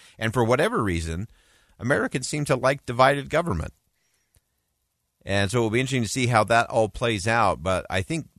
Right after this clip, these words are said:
the interesting thing to look at is to the governors and what the governors are doing,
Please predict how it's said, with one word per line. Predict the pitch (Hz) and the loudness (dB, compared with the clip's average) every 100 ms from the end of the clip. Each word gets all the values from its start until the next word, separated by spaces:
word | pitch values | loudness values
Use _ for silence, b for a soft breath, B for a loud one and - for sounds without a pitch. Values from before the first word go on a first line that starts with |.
| - | -6
the | 107 110 | -2 0
interesting | 127 139 123 113 95 | 0 -2 -6 -6 -2
thing | 110 101 | -2 0
to | 101 | -2
look | 104 - - | -2 -2 -2
at | 82 80 - - - _ _ | -4 -4 -8 -20 -20 _ _
is | 107 120 123 | 2 2 2
to | - | 0
the | 135 | -2
governors | 127 151 240 - - - - _ _ _ _ _ _ _ - | 2 0 0 -8 -10 -16 -20 _ _ _ _ _ _ _ -8
and | 92 90 90 | -2 0 0
what | 110 | 0
the | 90 | 0
governors | 110 120 113 110 | -2 0 -2 -4
are | |
doing, | 82 117 139 208 214 139 | -2 0 0 -2 -6 -12